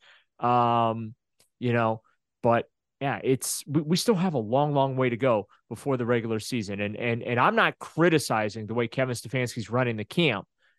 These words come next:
uh, but it's just, you know, just to give, you know, fans an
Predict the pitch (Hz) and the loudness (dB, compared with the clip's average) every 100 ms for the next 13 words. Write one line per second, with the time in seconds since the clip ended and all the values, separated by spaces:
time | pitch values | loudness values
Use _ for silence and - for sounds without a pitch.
0 | _ - 117 113 131 127 139 - 120 - | _ -4 -2 2 2 4 2 0 -8 -4
1 | 135 117 113 139 123 135 113 - 123 120 | 0 0 -2 -6 0 0 -2 -6 -4 -4
2 | - 143 139 135 123 | 0 0 0 -2 -4